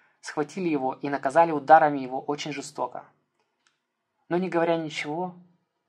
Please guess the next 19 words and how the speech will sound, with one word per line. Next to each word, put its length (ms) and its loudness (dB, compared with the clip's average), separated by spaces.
ни 80 -4
в 40 -12
свое 260 4
оправдание, 680 2
ни 120 -6
в 60 -2
особенности 560 -2
против 320 -6
своих 280 -6
истязателей, 680 -2
он 100 -4
продолжал 420 4
повторять 400 -2
свои 140 -14
прежние 340 -12
слова. 380 -6
Представители 500 -6
народа 400 2
думали, 500 -4